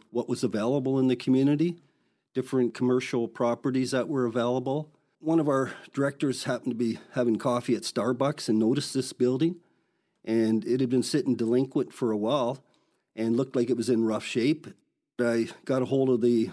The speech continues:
owner of the property and, and asked to take a look at it, that we might be interested in leasing it. When I first got there, the outside, it looked, it was overgrown. It had, the plants and everything had been out of control, some bit of graffiti and some vandalism.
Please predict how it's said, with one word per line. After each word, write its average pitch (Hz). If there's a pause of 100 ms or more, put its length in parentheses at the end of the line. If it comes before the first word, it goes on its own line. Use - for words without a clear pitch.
(140)
owner 135
of 120
the 113
property 156
and, 120
and 113
asked 117
to 113
take 117
a 113
look 123
at 127
it, -
that 117
we 120
might 117
be 113
interested 110
in 101
leasing 127
it. 107 (400)
When 131
I 131
first 175
got 151
there, 156
the 127
outside, 135
it -
looked, -
it 131
was 123
overgrown. 131
It 110
had, 98 (340)
the 104
plants 123
and 120
everything 120
had 113
been 113
out 107
of 110
control, 123
some 104
bit 131
of 120
graffiti 123
and 110
some 104
vandalism. 120